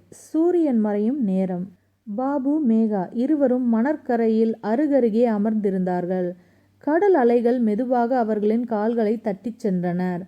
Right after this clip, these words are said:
பாபு அலைகளை பார்த்தபடி, "எத்தனை அலைகள் வந்தாலும் கடல் அதை அமைதியாக தாங்கிக் கொள்கிறதே.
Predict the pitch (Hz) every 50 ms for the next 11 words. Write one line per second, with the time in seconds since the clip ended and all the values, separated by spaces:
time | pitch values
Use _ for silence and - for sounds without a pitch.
0 | - _ _ 220 196 226 233 254 302 277 277 269 226 - - - 214 220 254 294
1 | 277 302 277 262 233 233 - 220 208 208 - 220 190 208 202 226 226 208 175 -
2 | - - _ 220 262 277 277 - - 370 370 370 349 285 240 226 226 269 302 302
3 | 302 285 240 214 208 208 208 214 214 214 226 240 214 185 185 - - 233 254 262
4 | 311 339 330 - 226 208 196 196 185 185 - 208 202 208 233 254 240 247 247 254
5 | 247 262 285 302 - - 226 220 240 254 254 233 - 233 208 208 190 190 190 185
6 | 180 180 185 185 185 185